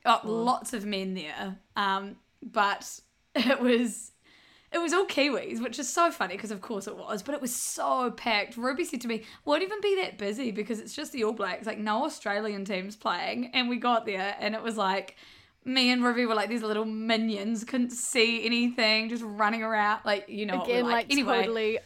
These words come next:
Speaker 2: underestimating the cultural impact that rugby has, like,
Speaker 1: Ag-,
Speaker 2: all over
Speaker 1: like,
Speaker 2: the world.
Speaker 1: I know, like, honestly, everyone, it's lucky that me and Liv aren't hosting a sports podcast. <laughs>
Speaker 2: Oh,
Speaker 1: Well,
Speaker 2: honest to God.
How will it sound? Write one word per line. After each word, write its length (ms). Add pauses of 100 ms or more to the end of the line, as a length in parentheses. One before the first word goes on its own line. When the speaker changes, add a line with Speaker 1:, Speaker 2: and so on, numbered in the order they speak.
Speaker 2:
underestimating 840
the 80
cultural 380
impact 540
that 220
rugby 320
has, 540 (240)
like, 200
Speaker 1:
Ag-, 100
Speaker 2:
all 160
over 80
Speaker 1:
like, 180
Speaker 2:
the 60
world. 240 (380)
Speaker 1:
I 220
know, 220
like, 280
honestly, 720
everyone, 580
it's 180
lucky 280
that 180
me 140
and 100
Liv 160
aren't 200
hosting 340
a 40
sports 360
podcast. 640 (140)
<laughs> 140
Speaker 2:
Oh, 420
Speaker 1:
Well, 280
Speaker 2:
honest 420
to 80
God. 460